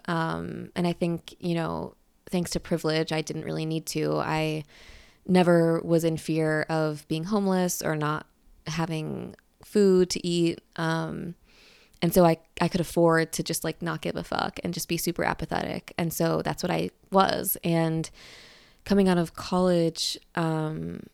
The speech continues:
I had applied to, like, two or three jobs. Like, I was not looking to, I wasn't, you know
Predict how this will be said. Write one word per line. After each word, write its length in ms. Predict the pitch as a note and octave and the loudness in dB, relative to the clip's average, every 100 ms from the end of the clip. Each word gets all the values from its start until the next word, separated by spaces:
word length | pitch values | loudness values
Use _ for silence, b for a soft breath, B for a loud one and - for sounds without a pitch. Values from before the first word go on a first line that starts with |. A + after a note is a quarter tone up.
| _ _ _ | _ _ _
I 80 | E3+ | -2
had 120 | F3 | 0
applied 440 | E3+ - E3 F3+ | -2 -4 -2 0
to, 80 | G3+ | 2
like, 180 | F#3 E3+ | 0 0
two 280 | - E3+ D#3+ | -4 -4 -2
or 100 | E3+ | -2
three 240 | - F#3 | -2 -2
jobs. 560 | F#3+ E3+ F3 F3 F3 F3+ | 0 0 0 0 -2 -4
Like, 120 | D#3+ | -4
I 100 | D#3 | -2
was 240 | D#3+ E3 D#3+ | 0 -2 -2
not 400 | D#3+ E3 E3 F3 | -2 -2 -2 -4
looking 500 | E3+ - E3 D#3+ D#3 | -6 -4 -4 -4 -8
to, 560 | - - E3 D#3+ D#3+ - | -8 -6 -4 -4 -4 -4
I 60 | F3 | 2
wasn't, 540 | F3+ F#3 F3+ F3 E3+ - | 4 6 4 2 -2 -6
you 100 | F3+ | -4
know 220 | - E3 | -4 -6